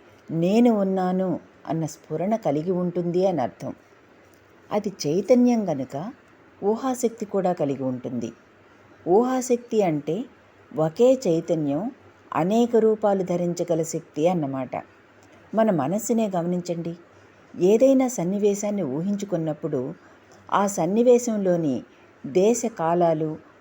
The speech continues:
వ్యక్తులు, వాళ్ళ క్రియలు అన్నీ ఆ మనస్సే అవుతుంది. ఆ కల్పిత రూపాలను చూసి అనుభవించే శక్తి కూడా కలిగి ఉంటుంది. దీనిని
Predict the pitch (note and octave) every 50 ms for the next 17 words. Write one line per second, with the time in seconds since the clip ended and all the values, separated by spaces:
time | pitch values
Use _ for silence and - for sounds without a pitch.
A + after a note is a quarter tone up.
0 | - - C3 C#3+ D#3+ D#3+ D#3+ - - G#3+ G3 F3+ F3 F3 F3 F3 - - - -
1 | - - - E3 E3 D#3+ D#3 D3+ - - E3 F3 F#3+ F#3+ F#3 F3+ F3+ F3 F3 -
2 | - - - - _ - - G3 A3+ C4+ D4+ D4 C4 A3 F#3 D#3+ D3 C#3+ D#3 F#3+
3 | G3+ G3+ - B3 A#3+ G#3+ D#3+ C#3 C#3+ - C#3+ C3 A#2+ G2+ G#2 - - - - _
4 | _ _ _ _ _ _ - - - F3 F3+ F3+ - - D#3+ F3 G3+ - - C4+
5 | C4 C4 A#3 A3 G#3 G3+ G3+ F#3 F#3 F3+ F3 F3 E3 E3+ F3 E3+ E3+ E3 - D#3
6 | C#3+ C#3+ D3 - - - - - - _ _ - E3 F#3+ A3 A3+ B3+ B3+ A#3+ A#3+
7 | A#3 A3+ A#3 A3 F#3+ F#3 - E3 D#3+ - - B3 A#3+ - A3+ G#3 A3 G#3 - E3+
8 | C3+ C#3+ C#3 D#3+ D#3 C#3+ C3+ - C#3 B2 C3 - G#2+ - - - - - - _
9 | _ _ - - - A#2+ A#2 D#3+ E3 E3+ E3 D#3 D#3+ E3+ G#3 C4+